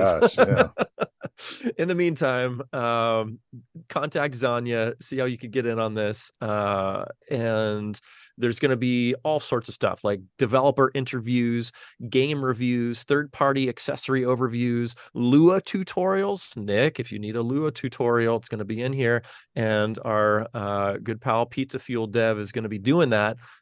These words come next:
Speaker 2: Um, you can send Playdate info if you want some stuff to go into the next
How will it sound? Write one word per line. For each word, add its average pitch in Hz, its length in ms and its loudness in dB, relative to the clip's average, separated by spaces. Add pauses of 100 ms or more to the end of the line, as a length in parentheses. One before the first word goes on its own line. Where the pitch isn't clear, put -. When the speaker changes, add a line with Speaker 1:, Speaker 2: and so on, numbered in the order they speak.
(140)
Speaker 2:
Um, 104 540 -2 (440)
you 120 320 -4
can 135 640 -2 (360)
send 156 460 -2 (180)
Playdate 143 520 -2 (100)
info 139 680 -2 (280)
if - 180 -10
you 110 260 -6
want 117 300 -4
some 101 440 -4 (260)
stuff - 360 -6
to 107 120 -12
go 104 200 0
into 107 280 -6
the 101 120 -4
next 107 440 -4